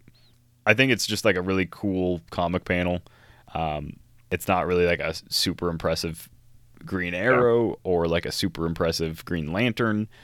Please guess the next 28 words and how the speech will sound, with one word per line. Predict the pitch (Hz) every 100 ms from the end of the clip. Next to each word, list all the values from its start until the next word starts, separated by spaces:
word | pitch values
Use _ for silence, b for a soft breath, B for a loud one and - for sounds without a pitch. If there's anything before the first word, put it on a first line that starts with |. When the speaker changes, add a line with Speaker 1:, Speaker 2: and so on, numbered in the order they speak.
| - - - -
Speaker 1:
uh, | 82 78
but | 73 92
it | 85 85
is | 85 82
just | - 85 - -
one | 85 87
of |
those, | 82 80
like, | 73 90
mixtures | 85 82 - 85 82
of | 80
the | 80
two | - 76 76
where | 78
it's | 78 - - - _ _
iconic | 87 85 - 82 76 - -
to | 82
me, | 78 78
at | 69 -
least. | 64 - -
Speaker 2:
Like | 127 110
a, | 90 76 65 -
a | -
power | - 110 101 90
action | 80 - 95
once | 78 73
per | - 87
game | 73 71 71 71